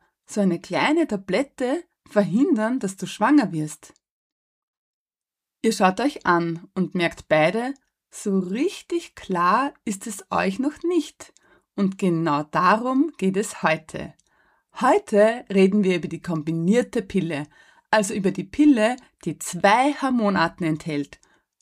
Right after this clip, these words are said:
Östrogen und Gestagen. Rund um die Pille gibt es so viele Fragen. Wie nimmt man sie richtig? Was passiert, wenn man sie vergisst? Welche Nebenwirkungen kann es geben?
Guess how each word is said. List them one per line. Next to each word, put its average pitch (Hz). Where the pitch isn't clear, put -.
Östrogen 220
und 381
Gestagen. 156
Rund 320
um 196
die 190
Pille 240
gibt 202
es 214
so 262
viele 214
Fragen. 170
Wie 269
nimmt 254
man 202
sie 190
richtig? 160
Was 226
passiert, 285
wenn 220
man 233
sie 285
vergisst? -
Welche 226
Nebenwirkungen 240
kann 190
es 180
geben? 170